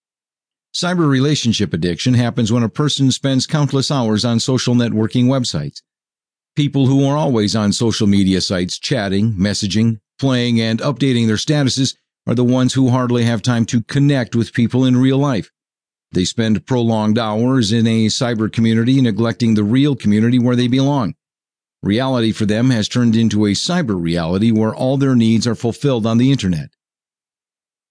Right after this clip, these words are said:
Computer gaming addiction. Computer gaming addiction explains how people are obsessed with online and offline gaming. This is quite common among teenage boys,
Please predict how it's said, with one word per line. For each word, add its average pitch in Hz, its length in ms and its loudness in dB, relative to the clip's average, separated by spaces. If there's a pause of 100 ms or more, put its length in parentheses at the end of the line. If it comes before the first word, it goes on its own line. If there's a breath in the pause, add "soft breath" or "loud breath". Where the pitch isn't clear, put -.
(120)
Computer 160 540 2
gaming 160 440 2
addiction. 82 560 -4 (840)
Computer 175 460 2
gaming 131 400 2
addiction 101 360 0
explains 127 440 0
how 123 140 0
people 131 360 -2
are 98 80 0
obsessed 98 460 -4
with 95 120 0
online 113 560 0
and 117 220 0
offline 123 540 0
gaming. 127 380 0 (580)
This - 140 -8
is 98 140 -4
quite 117 320 -2
common 123 360 0
among 110 260 0
teenage 113 420 0
boys, 123 320 -2